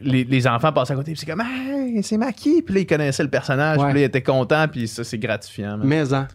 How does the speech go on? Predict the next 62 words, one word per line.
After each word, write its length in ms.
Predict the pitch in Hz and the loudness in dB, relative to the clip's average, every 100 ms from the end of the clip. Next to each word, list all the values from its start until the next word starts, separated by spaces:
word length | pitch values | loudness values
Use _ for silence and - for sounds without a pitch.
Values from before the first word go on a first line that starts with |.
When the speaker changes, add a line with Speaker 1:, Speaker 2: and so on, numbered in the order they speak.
| - | -4
Speaker 1:
Ouais. 140 | 117 117 - | -2 -2 0
D'avoir, 280 | 117 123 | 2 2
de 60 | 135 | 2
savoir 300 | 127 131 156 | 2 2 2
que 60 | 147 | 2
t'as 80 | |
eu 100 | 139 | 2
un 100 | 143 | 2
impact, 460 | 131 120 135 139 - | 2 2 2 0 -2
mettons, 240 | 110 123 | -2 0
dans 100 | 123 | 0
la 80 | 104 | 0
vie 100 | 117 | 0
d'un 140 | 123 123 104 | 0 2 0
enfant 240 | 107 131 | 0 0
ou 40 | 127 | 2
dans 140 | 110 | 0
son 160 | 110 110 | 0 -2
apprentissage, 460 | 104 107 113 - | -2 -4 0 0
Speaker 2:
Ça 40 | 170 | 2
ment 160 | 175 | 2
Speaker 1:
dans 20 | 165 | 2
Speaker 2:
pas 180 | 180 | 2
Speaker 1:
son 80 | 170 | 2
Speaker 2:
un 20 | |
enfant, 100 | 147 135 | 2 2
Speaker 1:
développement. 280 | 160 147 | 2 2
Speaker 2:
hein. 140 | 120 - | -2 -4
Speaker 1:
Non. 120 | 107 | -2
Speaker 2:
C'est 100 | 107 | -2
pur, 320 | 139 202 180 - | 0 0 0 0
pur 240 | 170 151 | 0 2
le 80 | 131 | 0
contact. 400 | 131 123 135 135 | 0 0 -2 0
Speaker 1:
Ouais. 160 | 120 | -2
Speaker 2:
Si 240 | 117 - 175 | -2 0 2
t'apprécies, 540 | 180 160 143 143 165 | 2 2 0 0 -2
tu 100 | 165 | 0
le 60 | 135 | 0
sens. 320 | 131 156 156 | 0 0 0
Si 120 | 156 | 0
t'apprécies 400 | 147 131 131 - | 0 2 0 -2
pas, 140 | - 135 | -2 0
tu 120 | 131 | 0
le 40 | |
sens 180 | 123 131 | 0 0
aussi. 280 | 120 139 120 | 0 -2 -2
Speaker 1:
Mhm. 380 | 135 120 131 131 - - | 2 4 4 2 0 -2
Speaker 2:
Fait 160 | 139 139 | -2 2
que, 60 | 156 | 4
euh, 400 | 151 147 147 147 | 4 4 4 4
il 60 | |
y 80 | 143 | 4
a 20 | |
eu 220 | 151 180 175 | 4 4 2
les 160 | 185 | 0
piscines, 460 | 185 - 202 233 240 | -2 0 2 4 4
il 60 | 160 | 4
y 20 | |
a 60 | 147 | 4
eu 120 | 143 | 2
ça. 540 | - - - 180 226 | 0 -6 2 2 2